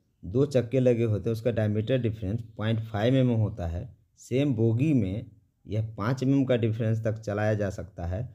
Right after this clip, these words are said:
और सेम कोच में तेरह एम एम के डिफरेंस के चक्के डायमीटर तक चलाया जा सकता है। तो ये तो आईसीएफ़, एलएचबी और डेमू के लिए है। यही जब बागन की बात किया जाए, तो बागन में यह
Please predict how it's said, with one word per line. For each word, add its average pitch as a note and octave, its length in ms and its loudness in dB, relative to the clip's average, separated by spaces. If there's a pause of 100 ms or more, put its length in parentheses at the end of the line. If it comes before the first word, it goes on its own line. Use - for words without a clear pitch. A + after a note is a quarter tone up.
(240)
और F2 100 -8
सेम C#3 360 0
कोच C3+ 420 0
में G2 300 -4 (380)
तेरह C3 180 4
एम B2+ 160 4
एम A2 160 2 (380)
के G#2+ 100 -4
डिफरेंस A2+ 540 -4 (140)
के G#2 80 -6
चक्के G#2+ 500 -2
डायमीटर G#2 500 0 (240)
तक A2 260 -6
चलाया F#2+ 240 -4
जा F2 140 -2
सकता - 360 -12
है। - 100 -14 (1120)
तो A2 60 0
ये B2 260 4
तो C3 460 -2
आईसीएफ़, A2+ 520 2 (560)
एलएचबी B2+ 580 0
और A2 240 0
डेमू B2 280 4
के A2 160 0
लिए E2+ 200 -2
है। - 120 -8 (100)
यही C3 240 2
जब C3 200 0
बागन A2 380 0
की C3 160 -6
बात A2 320 0
किया G2 120 -4
जाए, F#2+ 160 -4
तो A2 120 -6
बागन A2 360 0
में B2 140 2
यह G2+ 260 -2